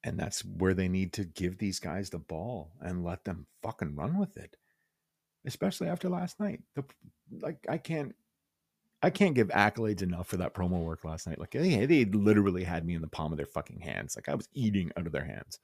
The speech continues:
<laughs> I was that into it. Like, they could have told me they were gonna sell me a fucking slot of land in Alaska, you know, with a fucking hot tub attached to it and a deck and a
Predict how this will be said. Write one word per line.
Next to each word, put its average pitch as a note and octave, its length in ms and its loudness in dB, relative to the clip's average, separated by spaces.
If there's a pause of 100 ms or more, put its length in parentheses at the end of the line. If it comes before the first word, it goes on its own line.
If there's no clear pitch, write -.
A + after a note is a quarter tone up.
(240)
<laughs> - 340 0
I A#3+ 140 12
was F3+ 260 4
that G#2 280 2
into G2+ 320 0
it. - 120 -8 (1500)
Like, A2 240 4
they A#2 140 8
could A#2 140 4
have A2 100 4
told G#2+ 180 6
me G#2+ 80 4
they G2 140 4
were G2 60 0
gonna F#2+ 140 0
sell G#2 280 2
me G2+ 140 2
a E2 140 -2 (1500)
fucking F#2+ 460 4 (400)
slot G#2 400 0
of F2 80 0
land F#2+ 240 0
in D#2+ 80 -4
Alaska, F2 640 -2 (600)
you A2 100 -6
know, G2 200 -2
with F#2 160 -2
a E2+ 80 -4
fucking G2 320 0
hot F2+ 260 0
tub F#2 160 -4
attached D#2+ 440 -2
to F2+ 140 0
it D#2+ 40 0
and D#2 80 -2
a E2 80 -4 (580)
deck G2+ 320 2
and E2+ 140 -2
a E2+ 160 -4